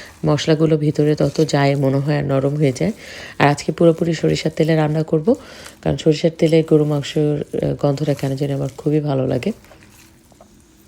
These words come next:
So মাখিয়ে just হাত ধুয়ে একটুখানি পানি দিয়ে দিব, সামান্য একটু। এই যে দেখেন মাখানো হয়ে গেছে। আর ঝাল ঝাল করে রান্না করছি। আর, আহ, মাখিয়ে যে হাত ধুয়ে যে পানিটা থাকবে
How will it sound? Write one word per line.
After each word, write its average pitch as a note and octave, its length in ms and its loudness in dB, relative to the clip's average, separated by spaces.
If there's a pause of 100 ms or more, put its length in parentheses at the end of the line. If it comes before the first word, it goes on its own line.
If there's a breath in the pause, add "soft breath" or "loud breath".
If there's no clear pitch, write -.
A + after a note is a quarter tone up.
(840 loud breath)
So F3+ 80 8
মাখিয়ে F#3 540 4
just E3+ 280 2
হাত D#3+ 240 0 (100)
ধুয়ে G3 240 6
একটুখানি E3+ 460 0
পানি C3+ 240 0
দিয়ে C3 180 -4
দিব, C#3 180 -2
সামান্য G3+ 440 2
একটু। - 300 -6 (440 loud breath)
এই - 80 2
যে C#3+ 120 4
দেখেন D3 240 0
মাখানো D3+ 360 0
হয়ে D#3 180 2
গেছে। D3+ 340 -2 (520 loud breath)
আর - 280 0
ঝাল D#3 260 0
ঝাল E3+ 160 2
করে F3 220 6
রান্না D#3 260 2
করছি। E3 420 -2 (1000 loud breath)
আর, D3 520 0
আহ, C#3+ 420 -2 (100)
মাখিয়ে E3 520 2
যে F#3+ 160 0
হাত D#3+ 320 -2
ধুয়ে F#3+ 200 6
যে G3+ 120 2
পানিটা E3+ 400 2
থাকবে F3 360 0